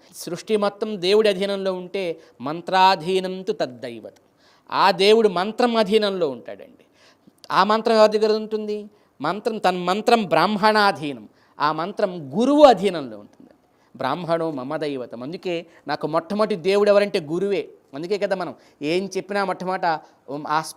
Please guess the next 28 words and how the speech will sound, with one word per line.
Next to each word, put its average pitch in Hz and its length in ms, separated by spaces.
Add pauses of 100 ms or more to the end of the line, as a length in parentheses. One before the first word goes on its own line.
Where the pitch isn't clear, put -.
ఓం 180 360
అస్మద్గురుభ్యో 170 920
నమః 127 260
అంటాం 120 500
అనమాట. - 320
మనం - 540
గురువుని 240 260
ముందు 220 240
స్మరిస్తాం, 185 640 (160)
ఆచార్య 165 640
దేవో 147 480
భవ 143 460 (380)
అని 135 100
మనకి 131 200
వేదం 151 320
కూడా 160 140
అందుకే 139 220
చెప్పింది. 123 440 (260)
మనం 120 180
మన 123 120
గురువుని 175 420
స్మరించడం 170 680
ద్వారా 175 380 (320)
మంత్రాన్ని 160 500
పొందుతాం. 165 500 (300)
మంత్రాన్ని 196 720
జపించడం 190 680
ద్వారా 190 440